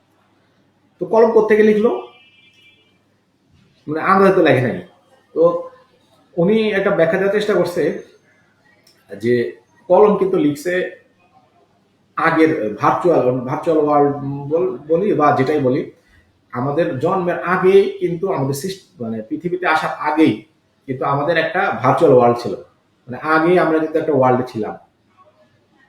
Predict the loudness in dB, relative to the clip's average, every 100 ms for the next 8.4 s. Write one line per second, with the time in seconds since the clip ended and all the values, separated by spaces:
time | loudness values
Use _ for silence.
0 | _ _ _ _ -20 -18 -18 -4 2 4
1 | 4 0 -6 -16 _ _ _ -2 2 2
2 | 2 2 0 0 0 0 -2 -4 -8 -12
3 | _ _ _ _ -8 -6 -4 0 2 2
4 | 0 -6 -6 -2 0 -2 -4 -6 -8 -6
5 | -6 -6 -6 -6 -8 -8 -8 -10 _ _
6 | _ _ _ _ _ -8 -4 -2 -2 -2
7 | -4 -4 0 2 2 2 0 0 0 0
8 | 0 -2 -4 -14